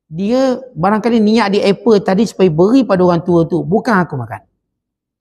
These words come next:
Akhirnya cepat-cepat dia paling semula nak cari orang tua tu, dah tak jumpa. Tak,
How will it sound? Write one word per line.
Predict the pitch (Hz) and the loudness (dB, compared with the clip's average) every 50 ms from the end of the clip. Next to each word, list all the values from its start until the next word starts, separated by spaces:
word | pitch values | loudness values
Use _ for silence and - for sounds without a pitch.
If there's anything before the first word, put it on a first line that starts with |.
| _ _ _ _ _ _ _ _ _ _ _ _ _ _ _ - | _ _ _ _ _ _ _ _ _ _ _ _ _ _ _ -10
Akhirnya | 185 - - 262 254 285 302 - | -10 -8 -6 -4 -2 -2 -2 -4
cepat-cepat | 233 208 214 202 196 - - - 214 - 175 | -4 -4 -4 -6 -6 -6 -6 -4 -4 -2 0
dia | 190 | -2
paling | - - 220 220 247 269 269 240 | -2 0 0 2 4 4 2 2
semula | - 208 208 233 226 233 226 | 2 0 2 2 2 2 2
nak | 196 185 - | 0 0 0
cari | 233 240 | 2 2
orang | 247 247 247 240 | 2 2 0 0
tua | 254 247 262 262 | 0 0 0 2
tu, | 220 233 185 | 2 2 2
dah | 185 | 0
tak | 165 - - 156 | 0 0 -2 -2
jumpa. | 156 143 135 127 101 - _ _ _ _ _ _ _ _ _ _ _ _ _ _ _ _ _ _ _ _ _ _ _ _ | -2 -2 -4 -6 -8 -10 _ _ _ _ _ _ _ _ _ _ _ _ _ _ _ _ _ _ _ _ _ _ _ _
Tak, | 135 131 | -20 -20